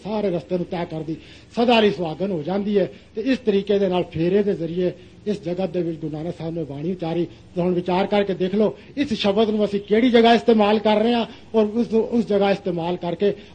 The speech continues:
ਅਸੀਂ ਕਿਸ ਅਵਸਥਾ ਨੂੰ ਹਾਸਲ ਕਰ ਰਹੇ ਹਾਂ ਔਰ ਅਸਲੀ ਰੂਹਾਨੀਅਤ ਰਸਤਾ ਕੀ ਹੈ, ਅਸੀਂ ਕਿਹੜੇ ਮਾਰਗ ਤੇ ਚੱਲ ਰਹੇ ਹਾਂ ਔਰ ਅੱਜ ਤੱਕ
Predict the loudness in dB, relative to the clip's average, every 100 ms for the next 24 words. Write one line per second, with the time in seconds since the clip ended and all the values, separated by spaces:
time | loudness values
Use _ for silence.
0 | -2 0 2 4 4 6 4 4 4 4
1 | 4 0 -2 -2 -2 0 0 -2 -8 -8
2 | -4 -2 2 4 6 4 2 0 0 -2
3 | -4 -6 -6 -2 4 4 2 -6 -4 -4
4 | -2 2 4 4 4 0 -2 -4 -2 0
5 | 0 -2 -4 -10 -2 -2 2 4 4 4
6 | 4 4 2